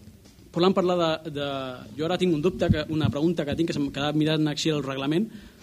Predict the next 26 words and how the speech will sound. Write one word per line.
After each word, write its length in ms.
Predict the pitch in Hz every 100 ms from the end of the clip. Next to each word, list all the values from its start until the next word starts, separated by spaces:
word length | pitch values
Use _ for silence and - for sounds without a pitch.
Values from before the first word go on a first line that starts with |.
| - - - _ - -
no, 220 | 131 147
no, 540 | 151 165 127 - 147 160
només 220 | 156 160
una 80 | 160
pregunta, 320 | 156 156 156
no? 180 | 147 175 151
Diuen, 460 | 156 156 151 143 131 - - - - -
article 540 | 151 - 214 226 208 208
punt 260 | 196 190 180
quaranta-u, 600 | 170 165 160 175 202 220
procediment 460 | 185 160 160 170 190
de 60 |
suspensió 400 | 165 - 165 175
del 100 | 190
subministrament. 800 | 165 160 147 135 - 143 160 123 110 - - - -
Punt 220 | - 190 -
quatre, 420 | 175 156 135 123 -
en 80 | 165 160
cas 180 | 220 -
que 100 | 240
per 120 | 220
avaria 360 | 202 185 185 185
en 40 | 165
la 60 |
xarxa 280 | 160 175 170
d'aigües, 580 | 170 175 143 131 120